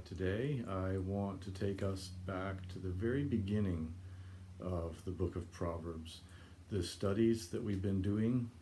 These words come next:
uh, in these recent weeks have been thematic studies. We've been, uh, looking at what the book of Proverbs says in lots of different places about some,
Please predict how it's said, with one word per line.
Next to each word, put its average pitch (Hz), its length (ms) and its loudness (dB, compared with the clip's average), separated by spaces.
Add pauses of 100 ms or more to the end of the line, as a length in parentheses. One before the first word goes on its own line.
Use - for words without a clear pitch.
(260)
uh, 87 360 -4 (100)
in 92 100 0
these 90 240 2
recent 98 420 0
weeks 104 460 0
have 90 300 0
been 90 300 2
thematic 95 580 0
studies. 98 680 -2
We've 85 160 -6
been, 85 260 -2 (640)
uh, 82 380 -4 (100)
looking 95 380 4
at - 160 2
what 92 240 0 (360)
the 113 60 -6
book 113 320 0
of 117 160 0
Proverbs 104 640 0
says 101 540 0
in 92 360 2
lots 95 280 0
of 101 40 -2
different 92 260 -4
places 101 500 0
about 85 420 -2
some, 95 560 2